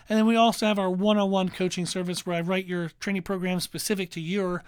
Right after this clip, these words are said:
goals, your abilities, your needs, your schedule, your, uh, equipment availability, everything specific to you,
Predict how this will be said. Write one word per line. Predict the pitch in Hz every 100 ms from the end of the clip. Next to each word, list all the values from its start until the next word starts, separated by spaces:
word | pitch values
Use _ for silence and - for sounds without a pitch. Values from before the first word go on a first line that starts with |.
| - -
goals, | 208 190 185 160
your | 185
abilities, | 175 170 175 175 160
your | 175 175
needs, | 170 160 160
your | 156 151
schedule, | - 185 180 175 170
your, | 151 147 147
uh, | 147 143 139 _ -
equipment | 151 - 240 202
availability, | 190 190 185 185 185 - - -
everything | 208 220 233 208 202
specific | 175 - 180 214 196
to | 196
you, | 190 170